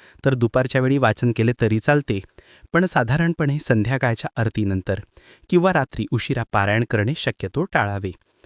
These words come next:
एकदा पारायणाची वेळ निश्चित केल्यावर ती दररोज पाळली गेली पाहिजे, हा नियम लक्षात ठेवावा. एकदा वाचन सुरू केल्यावर एका अध्यायाच्या मध्ये उठू नये किंवा वाचन खंडित करू नये.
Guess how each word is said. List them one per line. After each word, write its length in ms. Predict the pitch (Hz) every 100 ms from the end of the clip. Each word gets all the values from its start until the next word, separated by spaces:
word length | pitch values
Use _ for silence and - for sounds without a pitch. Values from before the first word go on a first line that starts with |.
| _ _ _ _ _
एकदा 260 | 139 139 185 -
पारायणाची 520 | 175 165 170 165 170
वेळ 180 | 123 123
निश्चित 340 | 117 - 127 -
केल्यावर 320 | 104 110 104 - _ _ -
ती 80 | 127
दररोज 440 | 113 107 104 156 -
पाळली 280 | 113 101 107
गेली 140 | 110 104
पाहिजे, 400 | - 101 95 147 - _ -
हा 160 | - 117
नियम 220 | 117 127
लक्षात 320 | 104 - 117 -
ठेवावा. 360 | - 101 92 90 - _ _ - _ _ _ _
एकदा 300 | 131 131 160
वाचन 360 | 180 160 165 151
सुरू 260 | - 127
केल्यावर 440 | 120 110 117 151 117 - _ _ _ -
एका 260 | 123 165
अध्यायाच्या 480 | 165 135 135 139 180
मध्ये 340 | 143 110 - 110 _ -
उठू 240 | 117 - 156
नये 160 | 165
किंवा 200 | 175 165 156
वाचन 320 | 101 - 131
खंडित 280 | - 117 101 -
करू 140 | 104
नये. 180 | 95 90